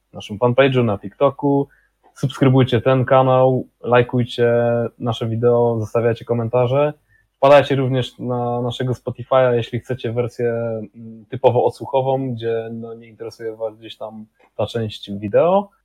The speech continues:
No i ja bym chciał się z wami pożegnać. Pamiętajcie, kolejka w środku tygodnia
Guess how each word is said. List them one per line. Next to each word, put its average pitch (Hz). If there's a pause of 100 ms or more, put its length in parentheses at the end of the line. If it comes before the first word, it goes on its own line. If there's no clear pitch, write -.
No 339
i 339
ja 254
bym 214
chciał 175
się 160
z 135
wami 143
pożegnać. 131
Pamiętajcie, 120
kolejka 117
w -
środku -
tygodnia 107